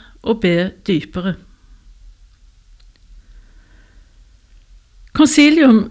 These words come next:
så seg som representant for fremskrittet som endelig skulle få innpass i kirken, mens Communios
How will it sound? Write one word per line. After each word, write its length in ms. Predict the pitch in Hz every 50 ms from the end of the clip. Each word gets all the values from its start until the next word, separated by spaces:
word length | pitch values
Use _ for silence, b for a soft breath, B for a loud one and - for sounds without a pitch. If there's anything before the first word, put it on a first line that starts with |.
| - -
så 320 | - - 254 233 233 247
seg 300 | 240 - 262 196 170 -
som 320 | - - - 208 196 190 185
representant 840 | - 190 196 - 214 - - 240 202 - 220 220 214 247 269 - -
for 160 | - - 190 190
fremskrittet 800 | - 233 190 160 - - - - 202 220 220 - - 185 160 -
som 220 | - 185 180 -
endelig 460 | - 226 185 156 - - 190 214 220 -
skulle 240 | - - 175 170 175
få 80 | -
innpass 480 | - - 180 156 - - 180 175 - -
i 60 | 202 -
kirken, 480 | - 165 - - - - 185 196 202 196 - - _ _ _ - B B B B B B B B B B B B B -
mens 400 | - 208 214 208 214 - - -
Communios 720 | - - 240 226 214 202 220 226 247 247 226 220 214 -